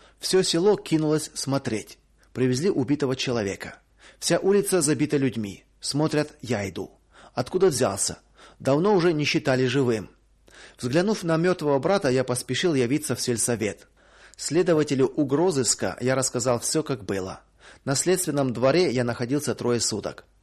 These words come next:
После этого мне заявили: «Ты убил, все дела говорят об этом». «В крови своего брата я не виновен, вы ошибаетесь», ответил я. «А сам думаю, с их стороны только подозрения, а фактов нет.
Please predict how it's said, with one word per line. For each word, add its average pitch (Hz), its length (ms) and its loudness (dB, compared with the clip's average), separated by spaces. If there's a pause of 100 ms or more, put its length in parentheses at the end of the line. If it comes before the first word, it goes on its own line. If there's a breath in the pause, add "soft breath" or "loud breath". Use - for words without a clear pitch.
(120)
После 127 260 -2
этого 135 400 0
мне 120 320 -2
заявили: 131 580 0 (540 soft breath)
«Ты 160 180 4
убил, 117 420 2 (140)
все - 180 0
дела 139 280 2
говорят 123 380 0
об 110 140 0
этом». 98 280 -4 (720 loud breath)
«В - 120 -20
крови 143 340 0
своего 139 380 2
брата 135 280 2
я 139 160 2
не 139 100 0
виновен, 143 520 2
вы 117 140 -2
ошибаетесь», 104 760 -4 (140)
ответил 107 460 -6
я. 92 260 -6 (340 loud breath)
«А 123 100 -4
сам 160 260 2
думаю, 127 400 2 (200 loud breath)
с - 120 -2
их 175 120 4
стороны 165 380 0
только 147 340 2
подозрения, 135 720 2 (140)
а 117 140 -4
фактов 143 440 -2
нет. 90 260 -10